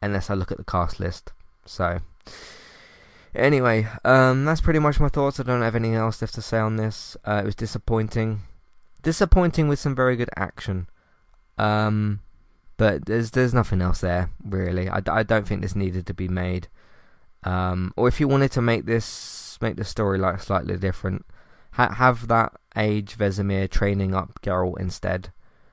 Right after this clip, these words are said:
instead of just Vesemir doing stuff. Um, anyway, we'll see what he's like in season two. I think Kim's gonna do a very good job as him.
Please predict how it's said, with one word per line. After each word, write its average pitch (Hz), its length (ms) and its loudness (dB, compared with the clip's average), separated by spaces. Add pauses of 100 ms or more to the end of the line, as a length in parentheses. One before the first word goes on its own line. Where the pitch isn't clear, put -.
(420)
instead 95 380 0
of 92 180 -2
just - 380 -2 (520)
Vesemir 92 880 -2 (880)
doing 95 320 0
stuff. - 580 -4 (1080)
Um, 98 760 -2 (600)
anyway, 123 320 2
we'll 123 160 0
see 165 160 -2
what 151 160 -2
he's 147 120 -4
like 156 220 -2
in 156 80 -4
season 147 340 -4
two. 147 160 -2
I 110 80 2
think 110 240 -6
Kim's 117 220 -4
gonna 113 200 0
do 110 160 -2
a 107 120 -8
very 110 200 -2
good 104 180 -6
job 123 220 0
as 127 140 -2
him. 139 240 -2